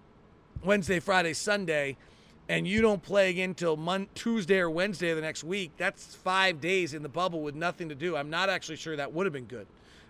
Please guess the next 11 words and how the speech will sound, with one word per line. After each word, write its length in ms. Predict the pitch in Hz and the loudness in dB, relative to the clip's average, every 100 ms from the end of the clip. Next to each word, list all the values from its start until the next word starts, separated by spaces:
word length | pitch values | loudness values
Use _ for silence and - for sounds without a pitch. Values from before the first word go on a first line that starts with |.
| - | -2
Um, 180 | 151 156 | -2 2
I 100 | 160 | 2
would 140 | 190 | 2
have 60 | 185 | 2
liked 220 | 175 - | 0 -2
to 60 | |
win 200 | 147 180 | -4 -4
today, 220 | 185 147 139 | -2 -4 -6
but 180 | 131 - - - - - - | -8 -14 -18 -20 -20 -20 -6
honestly, 400 | 170 190 170 160 | -2 -2 -4 -6
that, 200 | 143 147 | -2 -4